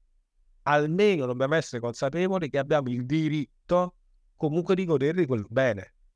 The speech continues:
anche senza necessità di prendere in affitto una sedia o un ombrellone. Questa è la verità. A volte noi ce ne dimentichiamo.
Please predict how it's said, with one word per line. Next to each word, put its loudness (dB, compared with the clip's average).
anche 2
senza -2
necessità -2
di -2
prendere 0
in 0
affitto -2
una 0
sedia 0
o 0
un 0
ombrellone. -4
Questa 0
è 2
la 0
verità. -2
A -2
volte 4
noi 0
ce -4
ne 0
dimentichiamo. -2